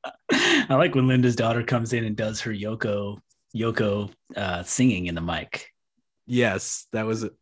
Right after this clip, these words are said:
Speaker 2: pretty adorable. And I just, I, I feel like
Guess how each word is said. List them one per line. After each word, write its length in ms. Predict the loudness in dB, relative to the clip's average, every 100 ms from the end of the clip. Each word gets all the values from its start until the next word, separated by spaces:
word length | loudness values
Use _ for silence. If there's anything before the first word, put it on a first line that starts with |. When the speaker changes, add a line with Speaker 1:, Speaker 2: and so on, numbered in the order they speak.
| _
Speaker 2:
pretty 280 | 0 2 2
adorable. 640 | 0 -2 -2 -4 -6 -8 -2
And 360 | 0 0 -2 -6 _ _ _ 0
I 120 | 2
just, 300 | 4 2 0 -8 _ _ _ _ _ _ _ _ 0
I, 280 | 2 4 2
I 40 |
feel 320 | 2 4 6
like 300 | 6 4 -2